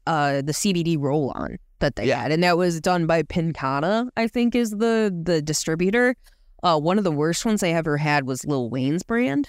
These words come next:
Speaker 2: Oh, no.
Speaker 1: Lil Wayne's brand was awful.
Speaker 2: Okay,
Speaker 1: I
Speaker 2: but so Darren McCarty's,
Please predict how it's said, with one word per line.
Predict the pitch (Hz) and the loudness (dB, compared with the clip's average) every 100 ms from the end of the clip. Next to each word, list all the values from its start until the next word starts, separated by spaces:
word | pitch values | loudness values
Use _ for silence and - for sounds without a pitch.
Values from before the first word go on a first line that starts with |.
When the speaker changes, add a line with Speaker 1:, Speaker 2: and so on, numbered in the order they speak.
| - | 0
Speaker 2:
Oh, | 190 233 | 2 2
no. | 214 262 285 196 - 202 | 2 2 4 2 -2 0
Speaker 1:
Lil | 226 247 | 2 4
Wayne's | 214 214 208 | 4 2 2
brand | 175 156 | 0 0
was | 139 123 - | 0 -4 -6
awful. | 143 147 156 - 131 143 127 | -2 0 -2 -2 -2 -2 0
Speaker 2:
Okay, | 165 160 156 | 0 0 0
Speaker 1:
I | |
Speaker 2:
but | 147 156 - | 0 0 0
so | 185 165 | 0 0
Darren | 170 190 175 | 2 0 0
McCarty's, | - 165 156 139 123 - | 0 2 4 2 0 -6